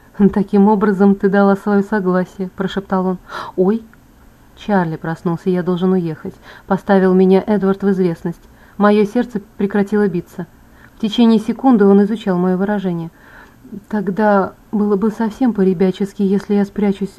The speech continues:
в вашем туалете». «Нет», нетерпеливо прошептала я, «спрячься, пожалуйста».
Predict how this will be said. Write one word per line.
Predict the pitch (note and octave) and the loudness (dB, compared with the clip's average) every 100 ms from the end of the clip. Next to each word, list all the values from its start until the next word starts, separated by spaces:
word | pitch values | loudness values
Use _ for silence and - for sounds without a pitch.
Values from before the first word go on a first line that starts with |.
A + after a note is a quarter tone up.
| - | -6
в | G#3 | -4
вашем | G#3 G#3+ | -2 -2
туалете». | G3+ G#3+ G3+ G3 G3+ - _ _ - _ | -2 -2 -2 -4 -10 -20 _ _ -20 _
«Нет», | A3+ A3 G3+ - - - - | -4 0 -2 -4 -12 -8 -4
нетерпеливо | G#3 G#3+ G#3 G#3 G3+ | 0 0 0 0 0
прошептала | G#3 G3+ G#3+ A3 G#3+ | -2 -4 -2 0 2
я, | G3+ G3 - - | 2 -2 -10 -20
«спрячься, | - A3 F#3+ - | -10 -6 -6 -6
пожалуйста». | G#3+ G#3+ G3 F3 - | -8 -6 -6 -8 -16